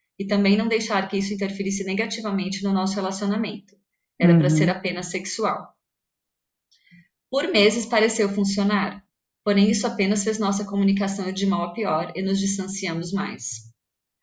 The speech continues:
Speaker 1: Ainda nos mantivemos carinhosos, um com um convívio incrível,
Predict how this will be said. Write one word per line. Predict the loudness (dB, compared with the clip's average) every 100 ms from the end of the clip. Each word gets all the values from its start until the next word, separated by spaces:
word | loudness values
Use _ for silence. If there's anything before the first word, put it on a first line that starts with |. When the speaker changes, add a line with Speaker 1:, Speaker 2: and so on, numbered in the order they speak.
| -4
Speaker 1:
Ainda | 0 0 0
nos | 0 0
mantivemos | -2 -2 0 0 -2
carinhosos, | -2 -4 -2 -4 -2 -4 -6 -8 0
um | 0
com | 2 -2
um | -2
convívio | -2 -2 -4 -4 -6
incrível, | -6 -6 -4 -6 -8